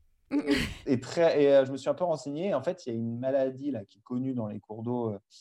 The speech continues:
Speaker 2: et qui est assez
Speaker 1: La leptospirose ?
Speaker 2: Exactement. La leptospirose, et apparemment, elle est particulièrement présente dans le canal. Et c'est pour ça que c'est, le canal est interdit de baignade et l-, tous les éclusiers sont vaccinés.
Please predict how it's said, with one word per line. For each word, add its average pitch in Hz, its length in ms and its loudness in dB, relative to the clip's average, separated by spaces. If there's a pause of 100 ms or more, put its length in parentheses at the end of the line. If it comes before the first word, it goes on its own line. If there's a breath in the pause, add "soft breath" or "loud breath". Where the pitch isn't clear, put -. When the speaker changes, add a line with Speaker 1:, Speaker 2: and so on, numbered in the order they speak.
(140)
Speaker 2:
et 107 80 -10
qui - 140 -8
est - 20 -2
assez 110 220 -4
Speaker 1:
La 190 120 0
leptospirose ? 269 760 0
Speaker 2:
Exactement. 143 720 2 (380 loud breath)
La 113 80 -4
leptospirose, 156 600 2
et - 20 6
apparemment, 135 360 4
elle 139 80 2
est 120 80 -8 (100)
particulièrement 165 840 -2
présente 147 420 -4
dans 135 120 -4
le 127 80 -8
canal. 147 340 0
Et 143 80 -2
c'est 120 100 -8
pour 127 140 -6
ça 175 140 -6
que - 160 -10 (180)
c'est, - 200 -10
le 117 120 0
canal 151 260 0
est 131 200 0
interdit 147 440 2
de 147 60 -2
baignade 147 520 0
et 127 80 -6
l-, 117 140 -2 (120)
tous 175 120 -10
les 165 300 -2
éclusiers 151 720 0 (260 loud breath)
sont 120 200 -6
vaccinés. 127 600 -2